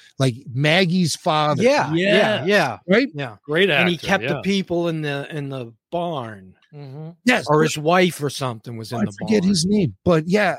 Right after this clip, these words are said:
Speaker 1: I got introduced to him there. And he didn't look anything like he did on Walking Dead. He had a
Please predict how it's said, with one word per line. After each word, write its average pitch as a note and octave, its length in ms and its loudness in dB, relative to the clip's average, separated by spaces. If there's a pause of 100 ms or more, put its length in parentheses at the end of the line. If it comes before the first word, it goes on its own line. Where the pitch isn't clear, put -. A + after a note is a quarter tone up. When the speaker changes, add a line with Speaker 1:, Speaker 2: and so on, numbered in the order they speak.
Speaker 1:
I G#3+ 100 -2
got G#3+ 160 2
introduced G#3+ 520 0
to A3 60 2
him E3 100 2
there. B2 160 2 (260)
And F3 80 4
he F#3+ 140 4
didn't A#3 180 2
look F3+ 180 2
anything F#3+ 360 2
like C#3+ 200 4
he D3 100 -4
did D#3+ 200 4
on A2+ 160 0
Walking A#2 320 -4
Dead. B2 220 -6
He C3 100 -8
had C#3 140 -6
a - 40 -20